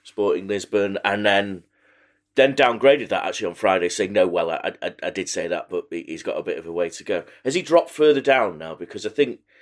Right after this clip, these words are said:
the fans got at him and he really did not impress. Uh, but Gary O'Neill,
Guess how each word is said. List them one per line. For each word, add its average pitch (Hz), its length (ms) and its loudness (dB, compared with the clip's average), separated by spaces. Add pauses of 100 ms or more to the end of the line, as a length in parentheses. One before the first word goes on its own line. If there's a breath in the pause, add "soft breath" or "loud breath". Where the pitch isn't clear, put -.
(240 soft breath)
the 101 60 -12
fans 120 580 -2 (180)
got 135 200 4
at - 240 -6
him 101 380 -4
and 95 160 -6
he 92 260 -10
really 95 400 -6
did 104 240 -2
not 98 280 -2 (340)
impress. 85 720 -6 (480 soft breath)
Uh, 98 540 0 (100)
but 117 260 2 (220)
Gary 180 260 2
O'Neill, 113 600 2